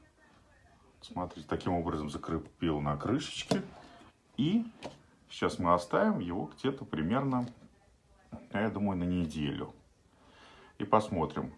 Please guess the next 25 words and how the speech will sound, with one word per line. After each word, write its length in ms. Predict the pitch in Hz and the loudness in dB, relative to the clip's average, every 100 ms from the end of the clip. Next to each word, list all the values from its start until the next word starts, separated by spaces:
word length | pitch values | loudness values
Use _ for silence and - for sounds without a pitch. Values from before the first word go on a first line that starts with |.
| - - - - | -20 -20 -20 -4
Принцип 420 | 104 110 - 98 | 2 4 2 -2
тот, 180 | 170 175 | 0 -2
что 480 | - - 92 85 - - - - | -2 2 2 2 -4 -20 -20 -14
самогон 540 | - 95 101 110 95 | -2 6 6 6 2
не 100 | 92 | 2
соприкасается 960 | 92 - 107 - 98 - 92 80 - 98 | -2 -2 -2 4 4 6 4 4 2 -6
с 100 | - | 2
лаймом, 500 | 117 165 156 71 71 - _ _ - - - - | 4 6 4 -2 -4 -14 _ _ -20 -20 -20 -6
и 80 | 95 | 0
его 180 | 92 95 | 4 4
пары 420 | - 101 113 165 | 10 12 12 10
как 240 | - - 90 | 2 0 2
бы 100 | 85 | 2
вытягивают 680 | 92 - 127 120 98 78 85 | 4 6 6 6 2 2 0
из 100 | 85 | 4
лайма 380 | 123 143 107 | 6 6 4
все, 420 | 80 - 113 143 143 - - - - - - | -2 0 4 4 0 -14 -20 -20 -20 -14 -4
э, 360 | 80 76 71 71 - | 0 2 2 -4 -12
вкусовые 760 | - - - 90 120 131 117 | -8 -4 4 4 6 4 2
его, 440 | 85 95 110 107 - - - - - - | 0 2 2 0 -8 -20 -20 -20 -16 -4
э, 300 | 90 85 82 - - | 0 2 0 -4 -4
ну, 260 | 135 139 | -2 -2
все 180 | - 135 | 0 -4
вкусовые 520 | - - 107 107 104 | -4 2 6 8 6
качества 600 | - 87 - - - - | 4 0 0 -6 -12 -12